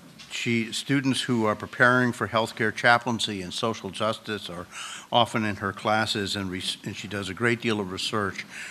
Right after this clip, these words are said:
on the psychology of contemplative care. Uh, speaking third is Celine Ibrahim. She is the Muslim chaplain at Tufts University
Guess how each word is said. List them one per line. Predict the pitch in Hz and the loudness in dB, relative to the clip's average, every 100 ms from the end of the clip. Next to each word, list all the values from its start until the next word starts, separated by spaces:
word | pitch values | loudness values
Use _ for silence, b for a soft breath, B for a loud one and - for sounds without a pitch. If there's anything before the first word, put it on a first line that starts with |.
| B - | B 2
on | 117 113 110 | 4 4 2
the | 101 | -2
psychology | - 104 98 - 107 98 95 98 92 | -2 -2 -2 0 0 0 -4 -6 -4
of | 87 - | -6 -8
contemplative | 92 82 107 98 85 80 - | -10 -6 -8 -8 -10 -12 -12
care. | - 104 85 73 - - _ B B B B - | -6 -4 -6 -8 -16 -20 _ B B B B -10
Uh, | 98 | -8
speaking | - 135 127 127 | -2 0 0 -2
third | - 143 143 156 165 101 | 0 2 6 6 6 2
is | 110 104 | -4 -2
Celine | - 113 127 120 | -4 -2 0 0
Ibrahim. | 127 135 139 139 147 160 B B B - | 0 0 0 0 -2 -6 B B B -12
She | - 113 | -4 -2
is | 104 | -2
the | 107 | -2
Muslim | 113 - 135 120 | -2 -2 -2 0
chaplain | - 123 127 - 139 139 120 | 6 6 6 2 -2 0 -2
at | 95 92 | -4 -6
Tufts | - 123 - | 0 0 0
University | 123 110 113 127 139 131 131 | -4 -2 -2 -2 -4 -6 -6